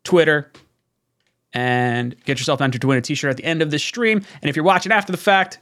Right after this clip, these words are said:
drop a comment down below. You'll be entered into next week's t-shirt giveaway. Uh, if you don't wanna kill your phone battery, we also have this available in podcast form. So if you're listening after the fact, that's cool too. Uh, real quick, I see Mutt Files in here. He says, "Waddle, waddle, Ryan. What's up, guys? Four and two this week.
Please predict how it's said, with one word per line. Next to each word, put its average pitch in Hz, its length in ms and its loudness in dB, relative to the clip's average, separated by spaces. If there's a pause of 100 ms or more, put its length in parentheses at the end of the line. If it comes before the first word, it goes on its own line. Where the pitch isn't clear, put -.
drop 202 240 4
a - 20 -20
comment 180 380 0
down 151 200 0
below. 135 440 2
You'll 139 120 4
be 135 160 0
entered 135 280 0
into 131 180 -6
next 127 320 0
week's 135 160 -2
t-shirt 123 500 -6
giveaway. 170 380 0 (640)
Uh, 143 360 4 (300)
if 151 100 -4
you 220 60 -2
don't 294 80 2
wanna 302 100 0
kill 269 120 2
your 135 100 2
phone 240 200 2
battery, 110 340 -2
we 156 100 2
also 196 200 0
have 180 200 -4
this 180 120 -6
available 190 340 -2
in 196 180 0
podcast 233 460 -2
form. - 240 -10 (420)
So 120 200 0
if - 520 -14
you're 131 80 0
listening 160 260 0
after 156 200 0
the - 40 -4
fact, 175 300 2 (880)
that's 113 160 -4
cool 113 180 -8
too. 95 180 -12 (720)
Uh, 131 560 2
real 202 180 2
quick, 220 220 -2
I - 20 2
see 170 160 -4
Mutt 143 240 -2
Files 156 300 4
in 143 100 -6
here. 165 300 -2
He 185 100 -2
says, 135 320 -4
"Waddle, 160 380 4
waddle, 175 320 4
Ryan. 196 340 4
What's 160 240 2
up, 185 180 -4
guys? 180 400 0
Four 196 360 4
and 170 120 2
two 214 360 0
this 214 260 4
week. 214 360 -4